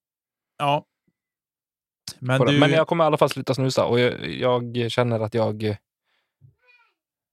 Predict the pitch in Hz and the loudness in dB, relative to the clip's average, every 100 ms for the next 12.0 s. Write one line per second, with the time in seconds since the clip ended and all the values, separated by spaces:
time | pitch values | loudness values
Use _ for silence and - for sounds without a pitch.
0 | _ - 117 135 156 139 143 - - _ | _ -8 0 2 2 0 -2 -2 -6 _
1 | _ _ 127 139 135 127 127 131 - 113 | _ _ 0 2 2 0 0 0 -4 -10
2 | 110 - 98 - - _ _ _ _ 123 | -10 -12 -14 -14 -18 _ _ _ _ -8
3 | 123 - _ _ _ _ _ _ _ - | -8 -10 _ _ _ _ _ _ _ -2
4 | 151 165 165 175 190 196 156 147 143 - | 0 2 4 4 4 4 2 0 -2 -2
5 | 147 127 113 127 139 151 170 180 165 147 | 2 2 2 -2 -2 -2 0 2 2 2
6 | 135 135 _ 135 120 120 113 110 110 - | 0 -4 _ 2 4 6 4 2 -2 -8
7 | _ _ _ - 508 _ _ _ _ 113 | _ _ _ -20 -20 _ _ _ _ -10
8 | 110 107 107 113 - - 120 123 _ _ | -10 -10 -12 -12 -12 -10 -8 -8 _ _
9 | - 135 131 147 156 151 151 165 185 - | -8 -4 -2 0 0 0 0 0 0 -2
10 | 127 165 165 143 190 160 107 - 120 107 | -2 0 -2 -4 -2 -2 -4 -4 -2 -2
11 | 104 - 120 - - - _ _ 110 | -4 -4 -4 -6 -18 -20 _ _ -10